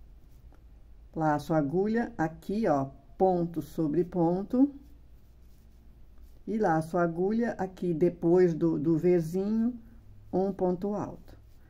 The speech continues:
Então, se você voltar e contar, nós fizemos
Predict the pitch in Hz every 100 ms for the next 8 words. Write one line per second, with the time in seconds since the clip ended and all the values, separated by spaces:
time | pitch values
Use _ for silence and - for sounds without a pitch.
0 | - - 175 175 151 170 170 196 175 196
1 | 220 214 - 180 160 165 175 156 156 196
2 | 196 185 180 - 165 170 175 156 165 165
3 | 170 -